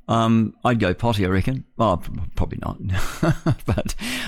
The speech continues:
it would be a lot, it's a lot easier because I'm, I'm out in the wops here and, and I just c-, can forget about it, really.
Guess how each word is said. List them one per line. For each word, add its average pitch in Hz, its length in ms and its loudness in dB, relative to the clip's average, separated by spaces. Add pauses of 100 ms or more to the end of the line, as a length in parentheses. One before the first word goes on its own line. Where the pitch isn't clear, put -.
it 131 180 2
would 127 140 4
be 123 140 4
a 107 40 4
lot, 104 240 0
it's 131 160 0
a 156 40 4
lot 143 180 4
easier 101 420 4
because 117 200 2
I'm, 117 160 2
I'm 113 160 2
out 131 200 2
in 104 60 -8
the 95 60 -2
wops 104 320 0
here 107 140 4
and, 101 100 4
and 117 240 4
I 127 200 4
just 92 280 -2
c-, - 60 -12
can 98 200 -2
forget 110 260 2
about 90 260 2
it, - 100 -6
really. 117 280 2